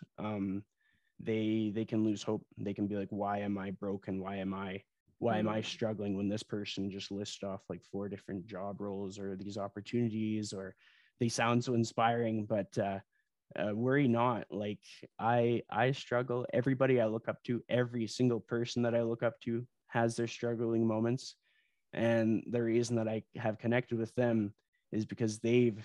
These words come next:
Speaker 1: shared that with me. So I'm hoping that that's helpful. And the, the long story short of it was that, uh, I'm just very family focused. I have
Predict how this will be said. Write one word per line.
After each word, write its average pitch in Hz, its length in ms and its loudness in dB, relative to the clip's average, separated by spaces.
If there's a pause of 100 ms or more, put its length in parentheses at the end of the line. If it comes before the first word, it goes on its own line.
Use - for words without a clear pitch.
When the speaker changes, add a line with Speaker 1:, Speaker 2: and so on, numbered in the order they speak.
(100)
Speaker 1:
shared 113 320 -2
that - 140 -4
with 101 180 -6
me. 101 260 0 (260)
So 101 500 -6 (100)
I'm 104 100 -4
hoping 113 320 2
that 107 160 -2
that's 101 240 -2
helpful. 131 560 -4
And 110 340 0 (220)
the, 110 300 -2 (120)
the 123 80 -2
long 123 380 4
story 120 300 0
short 127 280 0
of 120 120 -2
it 110 120 0
was 110 300 -2
that, 101 320 -2
uh, 101 180 2 (760)
I'm - 80 0
just 147 180 -2
very 117 220 2
family 131 420 4
focused. 131 500 -2
I 113 100 0
have 101 240 -4